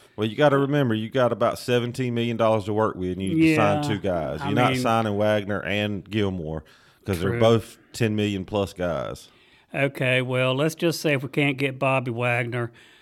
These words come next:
Speaker 2: I don't know, Tyrann Mathieu will do, you know, a safety. Uh, we're gonna either need to draft one or then you got a rookie in that position, but, you know, that's, that could be a good thing. There's a few good ones in the,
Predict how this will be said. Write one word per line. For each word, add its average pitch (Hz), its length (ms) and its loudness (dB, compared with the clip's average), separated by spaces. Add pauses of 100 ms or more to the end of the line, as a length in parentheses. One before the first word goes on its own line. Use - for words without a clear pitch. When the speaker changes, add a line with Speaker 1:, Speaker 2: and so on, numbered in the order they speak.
(280)
Speaker 2:
I 165 160 -2
don't 147 160 2
know, 131 260 2
Tyrann 147 640 0
Mathieu 143 560 -2
will 135 120 -6
do, 123 280 -6 (520)
you 185 200 -10
know, 127 220 -8
a 110 60 -10
safety. 147 760 -2 (500)
Uh, 131 500 -2 (240)
we're 156 180 -2
gonna 170 220 4
either 160 260 4
need 151 260 2
to 127 80 -2
draft 139 540 2
one 147 580 -2 (100)
or 123 500 -6 (340)
then 143 200 2
you 147 60 2
got 135 200 0
a 117 60 -4
rookie 135 560 -2 (300)
in 143 180 -2
that 139 180 0
position, 139 540 -2
but, 123 300 -4
you 143 100 -2
know, 127 220 0
that's, 127 500 -8
that 135 200 -6
could 127 120 -8
be 143 140 0
a 143 40 2
good 135 260 -2
thing. 131 200 -2
There's 135 180 -2
a 135 60 -6
few 139 200 -2
good 139 200 0
ones 131 220 -4
in 135 160 0
the, 123 180 -8